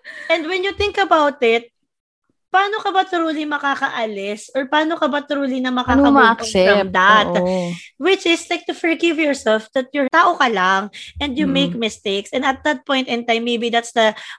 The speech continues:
Speaker 1: most rational, ma-, pra-, ano na thing to do ba? Palayain mo yung sarili mo dun na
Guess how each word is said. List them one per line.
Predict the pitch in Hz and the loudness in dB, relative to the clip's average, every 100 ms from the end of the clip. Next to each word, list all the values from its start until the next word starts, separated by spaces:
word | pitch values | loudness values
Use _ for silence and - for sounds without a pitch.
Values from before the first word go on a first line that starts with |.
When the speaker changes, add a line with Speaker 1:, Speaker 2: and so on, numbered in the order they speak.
| 233 | -2
Speaker 1:
most | 226 233 247 | 0 0 0
rational, | 220 208 233 214 196 190 208 - - | 0 2 -2 0 0 -2 -6 -14 -16
ma-, | 254 226 - - | -2 -2 -2 -6
pra-, | 269 - | -4 -2
ano | 240 254 | -2 -2
na | 247 233 220 - | 0 0 0 0
thing | 254 220 220 | 0 2 2
to | 202 | 0
do | 185 | -2
ba? | 185 170 170 185 - - - - | -8 -8 -8 -10 -14 -20 -20 -10
Palayain | - 269 294 294 269 269 254 | 0 2 4 6 4 2 -4
mo | 247 | -4
yung | 247 247 | -2 -4
sarili | 247 233 226 214 208 | -2 -2 -2 -4 -6
mo | 190 | -6
dun | 180 180 175 175 185 | -6 -4 -4 -6 -8
na | 196 190 185 180 | -4 -2 -2 -4